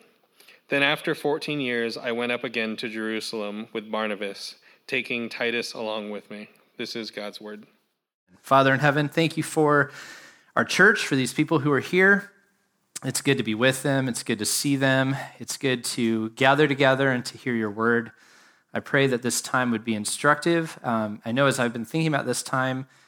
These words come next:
Speaker 2: um, there's a lot of, uh, a lot of our story in this, um, a s-,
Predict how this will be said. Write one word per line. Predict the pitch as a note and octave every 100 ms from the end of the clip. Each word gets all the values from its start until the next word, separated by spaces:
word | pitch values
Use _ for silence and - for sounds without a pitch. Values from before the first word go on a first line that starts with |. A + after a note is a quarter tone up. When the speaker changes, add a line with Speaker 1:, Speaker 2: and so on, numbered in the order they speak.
| _ _
Speaker 2:
um, | C3
there's | C3+ C#3
a | D3+
lot | D#3+ E3
of, | D#3+ C#3
uh, | C#3+ C3+ C3 - -
a |
lot | C3 D#3+
of | D3+ A2+ -
our | C3+ C#3
story | - - F#2+ F#2+ G2 -
in | G#2
this, | G#2+ G#2+ - - -
um, | A2+ G#2+ G#2 G#2 A2 _ _ - -
a |
s-, | -